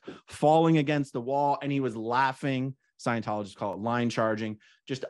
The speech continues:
uncontrollably laughing, you know, just out of his head, just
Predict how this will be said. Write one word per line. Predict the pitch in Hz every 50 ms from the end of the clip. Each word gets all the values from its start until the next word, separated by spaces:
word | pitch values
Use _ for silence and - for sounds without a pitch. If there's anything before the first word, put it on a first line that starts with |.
| -
uncontrollably | 151 165 180 190 196 196 180 160 190 165 156 139 - - 156 151 151 151 156 156 151 143 139 143 139 139 139 135 135 - _ _ _ _ _
laughing, | 120 117 123 127 135 143 143 151 151 - 151 143 143 139 139 139 135 - -
you | 127 127 123
know, | 117 110 107
just | 107 110 110 - - -
out | - 139 151 156 156
of | 151 135
his | 135 131 123 -
head, | 127 131 123 120 120 117 117 117 113 - -
just | 107 117 113 107 -